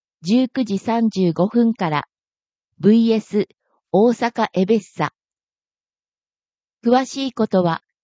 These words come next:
株式会社、佐賀バルーナーズ。電話番号、零九五二三七の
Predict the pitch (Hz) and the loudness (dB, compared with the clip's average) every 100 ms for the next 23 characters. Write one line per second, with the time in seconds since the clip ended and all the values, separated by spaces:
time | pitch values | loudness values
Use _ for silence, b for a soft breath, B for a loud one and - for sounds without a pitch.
0 | _ 190 196 247 - 254 233 233 233 - | _ -4 -2 -2 -4 -6 -2 -2 -4 -6
1 | 160 _ _ _ - 247 226 190 170 180 | -8 _ _ _ -8 -4 -2 0 0 0
2 | 240 247 208 180 160 151 - _ _ _ | 2 2 0 -2 -4 -6 -8 _ _ _
3 | _ _ _ - 190 233 254 254 247 247 | _ _ _ -4 0 2 2 0 0 0
4 | 196 175 147 - _ _ _ - 226 254 | 0 0 -2 -6 _ _ _ 0 2 0
5 | - 247 233 180 190 190 185 185 165 - | -2 0 0 2 2 2 0 -2 -4 -8
6 | _ _ _ - 233 247 254 254 233 220 | _ _ _ -6 -2 0 -2 -2 0 0
7 | 175 165 | -2 -4